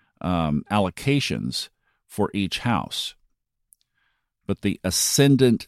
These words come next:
degree is on the house. And this is the system that Robert Glasscock has taught me that has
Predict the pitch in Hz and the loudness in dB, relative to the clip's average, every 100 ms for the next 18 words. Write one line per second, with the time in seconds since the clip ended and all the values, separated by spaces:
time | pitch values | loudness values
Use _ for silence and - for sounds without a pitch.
0 | - 104 92 87 104 135 156 90 69 82 | -4 0 0 0 0 2 4 2 0 -4
1 | 95 - 98 101 101 95 113 98 65 - | -6 -2 0 4 4 4 4 2 0 -8
2 | - - _ _ _ _ _ _ _ _ | -14 -18 _ _ _ _ _ _ _ _
3 | 78 90 117 151 156 147 139 147 139 - | 0 4 4 4 2 2 2 4 4 4
4 | 110 98 92 - _ 101 123 - 113 120 | 4 4 2 0 _ 0 2 2 4 4
5 | - - 123 123 107 95 - 123 - 107 | 2 0 0 0 -4 -6 -2 -2 2 4
6 | 123 135 113 87 98 92 82 | 4 4 2 0 0 0 0